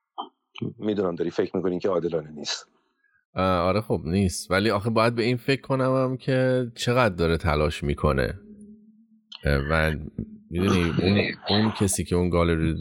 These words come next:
Speaker 2: داره مطمئناً یه نتورکی داره.
Speaker 1: ببین،
Speaker 2: و
Speaker 1: اون تلاشی که می‌کنه بر اساس همون نتورکه، درست داری می‌گی. بر اساس نتورکه، ولی،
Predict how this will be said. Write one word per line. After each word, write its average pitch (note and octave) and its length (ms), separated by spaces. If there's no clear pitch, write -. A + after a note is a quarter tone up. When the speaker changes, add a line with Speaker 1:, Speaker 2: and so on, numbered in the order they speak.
Speaker 2:
داره E2+ 560
مطمئناً F2+ 760
یه F#2+ 140
نتورکی E2+ 600
داره. D2 500
Speaker 1:
ببین، F3+ 240
Speaker 2:
و C#2 120
Speaker 1:
اون C#2 280
تلاشی A2 460
که A#2 120
می‌کنه G2+ 520
بر F2+ 220
اساس F#2+ 260
همون G2+ 340
نتورکه، E2+ 440
درست F2 340
داری E2 140
می‌گی. - 320
بر G2+ 100
اساس G2+ 200
نتورکه، F#2+ 920
ولی، C3 500